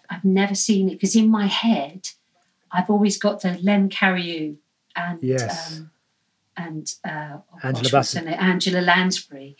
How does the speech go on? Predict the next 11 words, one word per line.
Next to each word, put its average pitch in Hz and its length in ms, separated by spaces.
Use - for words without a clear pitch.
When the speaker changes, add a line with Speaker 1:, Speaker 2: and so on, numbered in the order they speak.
Speaker 2:
Angela 127 320
Las-, 131 160
Angela 139 220
Lansbury, 139 240
Speaker 1:
In, - 80
Speaker 2:
yeah. 113 180
Speaker 1:
yeah, 185 260
in 190 140
my 185 140
head. 190 360
And 175 240